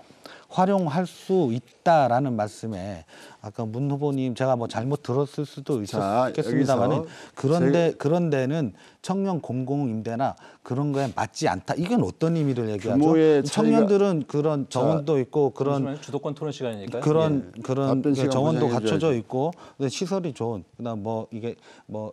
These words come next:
Speaker 1: 일단 밑에 요즘 같은 경우는 이삼 층으로 되어, 이, 이삼 층으로 되어 있는 그런 타운하우스 같은 경우는 청년들에게 임대주택으로 공급하면 안 된다는 뜻인지 청년들은
Speaker 2: 그러-
Speaker 1: 그런 데다 만드는 게 안, 안 된다는 것이 그,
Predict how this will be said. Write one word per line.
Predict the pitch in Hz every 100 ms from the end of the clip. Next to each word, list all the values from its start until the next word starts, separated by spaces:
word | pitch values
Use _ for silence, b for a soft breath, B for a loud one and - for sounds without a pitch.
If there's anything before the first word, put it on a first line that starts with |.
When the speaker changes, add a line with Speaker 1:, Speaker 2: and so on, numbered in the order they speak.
| -
Speaker 1:
일단 | 110 123 110
밑에 | 101 - 110
요즘 | 107 123 123
같은 | 113 107 113
경우는 | 110 110 101
이삼 | 120 139
층으로 | 131 120 107
되어, | 107 104
이, | 98 107 104 -
이삼 | 107 139 139
층으로 | - 123 107
되어 | 110
있는 | 107 104
그런 | 110 110
타운하우스 | - 185 170 135 -
같은 | 123 113 117
경우는 | 110 110 101 B B -
청년들에게 | 170 180 175 165 143 147 135 123 117
임대주택으로 | 110 123 127 113 - - - 127 117 107
공급하면 | 110 110 117 - - - 151 147
안 | - 95
된다는 | 120 151 156 127
뜻인지 | 120 107 98 87 123 92 B B
청년들은 | - 170 190 180 160 156 147 104
Speaker 2:
그러- | - 123
Speaker 1:
그런 | 156 143
데다 | 143 135 139 131 - B B
만드는 | - 113 127 143 139 127 131
게 |
안, | 131 95 107 -
안 | 95 101
된다는 | 131 135 131 123
것이 | 101 98 117 B B B
그, | - 131 131